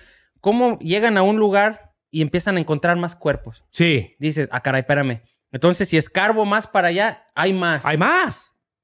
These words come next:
Speaker 1: Qué, qué pinche miedo.
Speaker 2: Te digo, ahí en la, en, en Monterrey, güey, la gente sabe, cabrón. No es que yo lo esté diciendo.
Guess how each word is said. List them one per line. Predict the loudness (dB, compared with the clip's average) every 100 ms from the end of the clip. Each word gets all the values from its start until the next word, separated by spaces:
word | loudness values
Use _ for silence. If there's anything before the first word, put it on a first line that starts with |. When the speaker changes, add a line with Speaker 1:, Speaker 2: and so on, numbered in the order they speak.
| _
Speaker 1:
Qué, | -2 0 -2 -4
qué | -6
pinche | -4 0 0 0 -2
miedo. | 0 0 0 0
Speaker 2:
Te | 0
digo, | 0 2 0 -4
ahí | -4 0 2
en | 2
la, | 2 2
en, | 0
en | 2
Monterrey, | 2 0 0 0 2
güey, | 2 0 0
la | -2
gente | -2 -2 0
sabe, | 0 2 0 0
cabrón. | -2 -4 -4 -6 _ _ _ _ _ _
No | -2 -2
es | -2
que | -2
yo | 0
lo |
esté | 0 -2
diciendo. | 0 0 0 -2